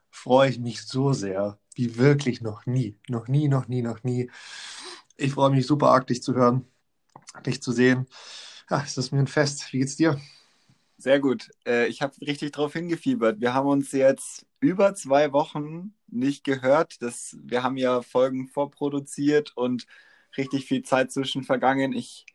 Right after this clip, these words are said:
Speaker 2: ja, mir hat's letzte Woche auf jeden Fall gefehlt und, äh, umso geiler, dass es jetzt klappt. Und ja, mir geht's gut. Ich bin, äh, fit und ich hab richtig Bock,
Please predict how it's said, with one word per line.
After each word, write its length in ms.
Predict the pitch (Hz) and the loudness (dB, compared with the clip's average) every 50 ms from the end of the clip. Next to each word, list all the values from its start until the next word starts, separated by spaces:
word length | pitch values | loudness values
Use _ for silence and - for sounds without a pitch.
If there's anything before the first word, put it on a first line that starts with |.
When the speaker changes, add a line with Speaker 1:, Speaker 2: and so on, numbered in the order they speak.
| _ _ _ _ _ _ _ _ _ _ _ _ _ _ _ _ - | _ _ _ _ _ _ _ _ _ _ _ _ _ _ _ _ 2
Speaker 2:
ja, 160 | 135 147 156 | 4 4 4
mir 160 | 139 113 107 | 4 4 2
hat's 240 | 123 131 - - - | 2 0 -2 -4 -2
letzte 400 | 135 123 131 139 - - 151 123 | 2 4 4 2 2 -6 0 2
Woche 260 | 131 143 185 196 170 | 2 2 4 4 2
auf 160 | - 135 - | 2 0 0
jeden 240 | 139 143 156 160 165 | 0 0 0 0 -4
Fall 240 | 165 - 147 147 147 | -4 -2 0 0 0
gefehlt 640 | 139 139 135 - - 139 143 151 151 156 156 147 _ _ | -2 -6 -8 -4 -2 0 2 2 2 2 0 -2 _ _
und, 720 | - 131 131 131 131 131 127 127 127 127 127 123 - - - - | -6 -4 -2 0 0 0 0 0 -2 -4 -6 -8 -12 -14 -6 -2
äh, 300 | 117 123 127 123 123 123 | 2 4 4 4 4 4
umso 360 | 117 120 131 131 127 135 131 123 | 2 0 -4 -6 -4 -4 -2 2
geiler, 360 | 120 117 120 127 131 135 127 | 4 4 4 4 4 2 2
dass 180 | 127 120 - | 0 -2 -6
es 160 | - 127 - - | -8 -10 -6 -4
jetzt 300 | 123 127 - - - - | -4 -4 -4 -8 -14 -6
klappt. 480 | - 117 123 160 - _ - - - _ _ _ - | -2 0 0 0 0 _ -20 -20 -20 _ _ _ -10
Und 460 | - 131 131 131 131 127 127 131 135 | -6 -4 -2 0 0 0 -2 -2 -4
ja, 180 | 180 196 151 - 110 - | -2 -4 -4 -6 -8 -12
mir 160 | - 139 151 143 | -8 -8 -6 -4
geht's 220 | 170 160 - - | -6 -8 -8 -10
gut. 280 | - 165 185 214 220 - | -6 -4 -4 -4 -4 -6
Ich 160 | 147 - - | -10 -10 -4
bin, 400 | - 151 147 151 147 147 143 147 | -2 0 0 0 2 2 2 0
äh, 380 | 139 135 131 135 135 139 135 | 0 0 2 4 4 4 4
fit 560 | - - - - 165 185 - - - - - - | 2 -2 -2 0 0 0 0 -4 -14 -14 -10 -2
und 180 | - 143 139 143 | 2 4 4 4
ich 120 | 135 - | 4 2
hab 100 | 135 110 | -2 -4
richtig 500 | 113 110 127 151 160 - - 175 156 _ | -2 -2 -2 -2 -2 -2 -6 -6 -6 _
Bock, 360 | - 127 135 151 - - _ | 4 4 4 4 2 -4 _